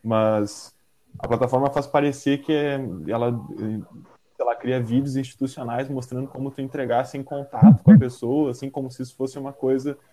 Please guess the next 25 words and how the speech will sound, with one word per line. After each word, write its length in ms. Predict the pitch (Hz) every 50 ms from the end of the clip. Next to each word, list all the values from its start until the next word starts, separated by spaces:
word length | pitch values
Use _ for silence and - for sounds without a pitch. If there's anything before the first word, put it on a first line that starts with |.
| _ - _ _ _ - - - - - - -
é, 120 | 110 117
super 300 | 117 - - 127 143 160
possível, 540 | 156 - - 151 - - - 156 165 175 180
só 160 | 175 - 127
que 100 | 123 -
a 40 | 123
realidade 460 | 123 127 107 123 131 135 135 139 143
é 20 | 151
que 140 | - - 175
não, 340 | 175 180 180 180 185 185
não 160 | 180 185 190 185
é 100 | 202 220
bem 180 | 208 202 180
assim, 300 | 147 123 - - 147 156
né? 120 | 143 123 117
Muita 280 | 113 117 127 127 147
gente 240 | 135 139 135 - -
vai 140 | 131 131 131
pagar 260 | 131 143 131 123 123
em 80 | 135 131
dinheiro, 640 | 120 127 123 110 113 123 143 156 165 165 151 131
tu 80 | 123 -
vai 100 | 120 113
ter 140 | - - 120
que, 200 | - - 131